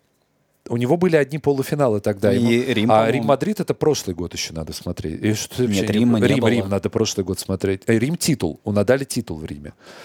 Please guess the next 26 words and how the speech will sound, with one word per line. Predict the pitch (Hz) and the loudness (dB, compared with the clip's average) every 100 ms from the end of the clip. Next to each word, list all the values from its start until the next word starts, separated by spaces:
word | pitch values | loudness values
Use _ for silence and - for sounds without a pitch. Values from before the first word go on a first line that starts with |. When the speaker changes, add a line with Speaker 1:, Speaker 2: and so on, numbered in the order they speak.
| - - | -20 -8
Speaker 1:
Он | 87 | -6
защищает. | 82 - 101 78 76 73 - - - - | -4 -2 0 0 -2 -4 -12 -20 -20 -8
В | 92 | 0
девятнадцатом | 107 120 117 117 | 2 4 2 2
году | 117 120 | 2 2
он | 120 | 0
выиграл | 117 113 113 107 | 0 0 0 -2
Рим | 107 | -4
точно, | 107 156 185 - 78 82 - | 0 0 0 -6 -8 -10 -10
и | 104 | -4
Ролан | 95 95 92 | -2 -2 0
Гаррос | 107 160 - | 0 2 -2
у | |
него | 127 120 | -2 -2
титул. | 117 110 101 | -2 -2 0
Speaker 2:
А | |
в | |
Мадриде | 98 98 139 | 0 0 0
Speaker 1:
Вот | 131 | -2
ему | 110 | -2
Speaker 2:
финал | 92 85 | -2 -4
был. | 85 - - - - - _ _ _ _ _ _ _ _ _ _ _ _ _ _ - | -8 -12 -16 -20 -20 -20 _ _ _ _ _ _ _ _ _ _ _ _ _ _ -12
Speaker 1:
Ну, | 95 | -10
и | 90 - | -8 -2
полуфинал, | 117 123 - 104 82 | 0 0 0 -2 -4
по-моему. | - 76 73 82 | -4 -8 -10 -14